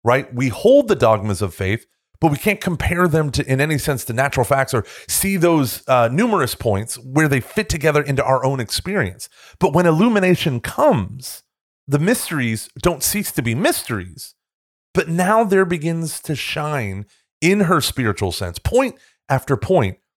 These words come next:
those jewels of truth which now have been opened up to her."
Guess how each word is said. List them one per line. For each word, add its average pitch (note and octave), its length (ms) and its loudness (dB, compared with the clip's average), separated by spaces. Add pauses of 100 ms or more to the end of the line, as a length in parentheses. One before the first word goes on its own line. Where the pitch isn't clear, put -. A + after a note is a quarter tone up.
those A#2+ 160 2
jewels D3 560 0
of C#3+ 100 -2
truth A#2+ 320 -4
which A2 180 -4
now A#2 240 2
have G#2+ 140 -4
been G#2+ 140 -4 (160)
opened D3 420 -2
up - 280 -2 (260)
to F#2+ 100 0
her." E2 240 -4